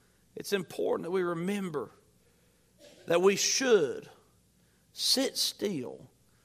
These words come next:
and wait on the Lord and rest in the fact that He will not rest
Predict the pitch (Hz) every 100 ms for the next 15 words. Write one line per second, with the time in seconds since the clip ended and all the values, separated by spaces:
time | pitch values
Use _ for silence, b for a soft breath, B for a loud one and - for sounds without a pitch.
0 | _ _ _ _ - 165 151 170 233 254
1 | 147 95 78 123 110 67 58 - _ _
2 | _ - 165 165 160 180 262 294 269 -
3 | - 214 - 233 220 185 - B B B
4 | 202 190 180 277 285 226 262 320 339 294
5 | 214 175 165 165 - - - -